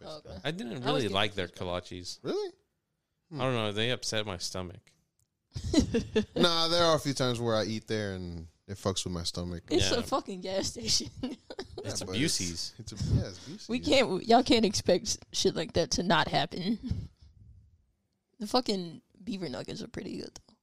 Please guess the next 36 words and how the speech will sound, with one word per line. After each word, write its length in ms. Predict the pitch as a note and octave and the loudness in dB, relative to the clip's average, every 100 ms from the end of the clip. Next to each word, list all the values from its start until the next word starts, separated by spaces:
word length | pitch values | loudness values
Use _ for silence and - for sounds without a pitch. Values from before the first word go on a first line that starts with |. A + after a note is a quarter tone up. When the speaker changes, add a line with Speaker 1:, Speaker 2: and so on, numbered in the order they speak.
| _ - | _ -2
Speaker 1:
though. 80 | |
Speaker 3:
Oh 100 | F#2 | 2
yeah, 160 | D#2+ D#2 | 2 2
those 240 | D2+ E2+ | -2 -6
are 40 | E2 | -6
good. 200 | - - - | -10 -10 -8
I 60 | |
like 200 | D2 C2 - | -8 -8 -10
those. 340 | - G2+ - _ _ _ _ _ _ _ _ _ - | -12 -12 -16 _ _ _ _ _ _ _ _ _ -8
Speaker 2:
Dude, 180 | A2+ G#2 | -4 -2
they 80 | A2 | 0
had 140 | B2 | -2
this 120 | F#2 - | -4 -6
fire 560 | - F2 G2 A2 G2+ | -8 -10 -4 -2 0
ass 300 | F#2+ F2+ - | -2 -2 -4
O 140 | G#2 A2 | -2 -4
G 220 | G2+ A2 | -4 -8
trail 240 | G#2+ A#2 A#2+ | -6 -6 -4
mix. 440 | B2 C3+ - - _ G2+ | -6 -8 -16 -20 _ -12
I 120 | F#2 | -10
think 180 | - A2 | -8 -8
they 100 | G2 | -8
call 280 | - G2+ F#2+ | -6 -4 -4
it, 80 | |
like, 200 | F2 F2+ | -8 -10
the 80 | F#2 | -14
classic. 580 | - F#2+ G#2 - - _ - | -10 -6 -6 -6 -10 _ -4
Speaker 3:
Mm-hmm. 220 | G#2 G#2+ A#2 - _ _ _ _ - - - | 0 2 0 -4 _ _ _ _ -20 -20 -20
Speaker 2:
<sighs> 680 | - - _ _ _ _ | -20 -20 _ _ _ _
Fucking, 340 | G2 - F2+ F2+ | -14 -10 -10 -8
I 40 | |
had 160 | F#2+ F2+ | -10 -10
the 80 | F2 F#2+ | -14 -10
one 200 | F#2+ F#2 | -8 -8
pound 320 | - F#2 E2 | -6 -6 -6
bag. 320 | E2+ E2 E2 | -10 -12 -16